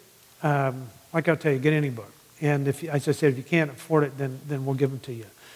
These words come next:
Um, like us on Facebook. And I, and I, it's not that we're,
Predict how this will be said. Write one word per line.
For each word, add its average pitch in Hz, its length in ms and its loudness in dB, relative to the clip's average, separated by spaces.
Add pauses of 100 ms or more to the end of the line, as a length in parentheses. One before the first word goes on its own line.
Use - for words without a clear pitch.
(320)
Um, 139 520 2 (420)
like 202 300 6
us 180 140 4
on 156 140 0
Facebook. 143 600 0
And 156 80 4
I, 156 80 4
and 165 200 -2
I, 151 100 4
it's 147 300 -6
not 170 200 4
that 160 100 -6
we're, 151 360 4